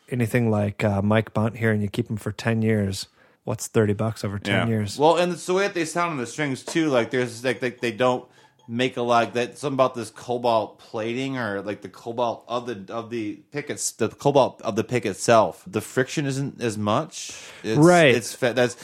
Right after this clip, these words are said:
Speaker 2: that was the whole thing behind them. But I, I do believe that's actually, you can feel. I feel a difference when I play, like,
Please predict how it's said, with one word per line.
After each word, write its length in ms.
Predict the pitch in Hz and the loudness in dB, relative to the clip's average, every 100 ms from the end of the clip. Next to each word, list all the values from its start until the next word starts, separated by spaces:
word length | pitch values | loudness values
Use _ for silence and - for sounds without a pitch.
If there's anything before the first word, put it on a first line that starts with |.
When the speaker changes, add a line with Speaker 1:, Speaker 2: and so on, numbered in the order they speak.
| - | -6
Speaker 2:
that 180 | - 151 | 4 6
was 160 | 160 | 6
the 60 | 147 | 4
whole 160 | 160 143 | 4 4
thing 260 | - 151 | 2 4
behind 460 | 131 127 120 120 113 | 4 4 2 2 2
them. 80 | 95 | 2
But 160 | 104 | 2
I, 300 | 107 113 - | 4 2 4
I 20 | |
do 300 | 110 107 127 | 0 0 0
believe 380 | 131 120 117 120 | 2 4 4 2
that's 280 | 101 98 92 | 2 0 0
actually, 400 | 101 95 - 98 | -2 -2 -4 -6
you 200 | 101 110 | -6 -8
can 180 | 98 117 | -6 -8
feel. 540 | 92 - 110 107 95 90 | -8 -6 -2 0 0 -2
I 100 | - | -4
feel 200 | 113 127 | -2 -2
a 20 | 110 | -2
difference 360 | 110 113 95 | -2 -4 -4
when 80 | 101 | -6
I 40 | |
play, 340 | 95 110 101 98 | -6 -2 0 2
like, 280 | 95 92 | 2 -2